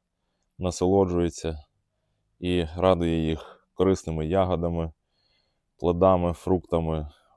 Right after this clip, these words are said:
овочами, без будь-якого обробітку. Отаке.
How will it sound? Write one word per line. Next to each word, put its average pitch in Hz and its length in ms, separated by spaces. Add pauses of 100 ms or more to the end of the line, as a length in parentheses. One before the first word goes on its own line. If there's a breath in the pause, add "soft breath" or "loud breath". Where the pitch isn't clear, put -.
овочами, 80 680 (240)
без 90 280
будь-якого 87 640
обробітку. 78 680 (2500)
Отаке. 80 440